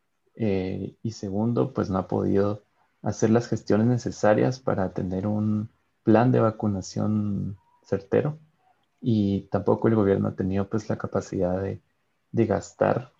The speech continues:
los, los ingresos necesarios, eh, para, para poder vacunar a toda la población, ¿no? Ahorita estamos hablando que se han vacunado alrededor de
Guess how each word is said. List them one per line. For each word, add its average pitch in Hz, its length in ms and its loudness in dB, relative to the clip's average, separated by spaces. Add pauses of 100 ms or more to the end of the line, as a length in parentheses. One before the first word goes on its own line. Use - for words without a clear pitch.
(140)
los, 95 760 -2 (480)
los 110 180 -2
ingresos 101 400 0
necesarios, 110 640 -8 (800)
eh, 92 600 -4
para, 92 600 -6 (320)
para 101 200 -2
poder 92 200 -2
vacunar 95 500 -4
a 92 60 -6
toda 95 260 -2
la 95 160 -2
población, 98 560 -4
¿no? 107 140 -10 (500)
Ahorita 107 300 -2
estamos 110 440 0
hablando 98 400 0
que 110 120 -6
se - 120 -6
han 95 60 0
vacunado 95 440 -2
alrededor 92 360 -4
de 95 260 -4